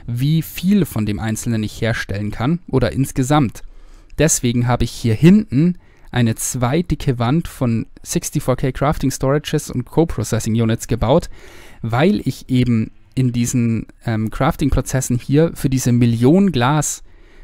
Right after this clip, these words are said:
habe ich dann eben einhunderttausend Glas auf einmal beauftragen können. Ähm, damit, und mehr ging dann trotzdem nicht, nicht mal mit dem, äh, Bausatz dort hinten.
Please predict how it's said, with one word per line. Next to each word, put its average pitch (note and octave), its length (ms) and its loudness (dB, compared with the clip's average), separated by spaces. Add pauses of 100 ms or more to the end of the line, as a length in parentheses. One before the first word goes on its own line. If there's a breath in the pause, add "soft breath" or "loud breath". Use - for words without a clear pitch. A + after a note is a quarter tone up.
(100)
habe C3 200 2
ich - 80 -6
dann B2 160 2
eben C3 380 0
einhunderttausend D3 880 2
Glas B2 320 -2
auf - 160 -6
einmal C#3 280 2
beauftragen A2+ 680 0
können. B2+ 360 0 (1120)
Ähm, A#2 480 2 (100)
damit, B2 500 0 (180)
und C3+ 180 0
mehr D3+ 200 6
ging C#3 200 0
dann A#2+ 160 0
trotzdem - 340 -2
nicht, G2+ 160 -6
nicht A#2+ 160 -4
mal A2 120 0
mit G#2+ 180 -4
dem, A#2+ 260 0 (420)
äh, G2 340 -4 (440)
Bausatz G#2+ 520 -2
dort - 180 -6
hinten. C3 340 0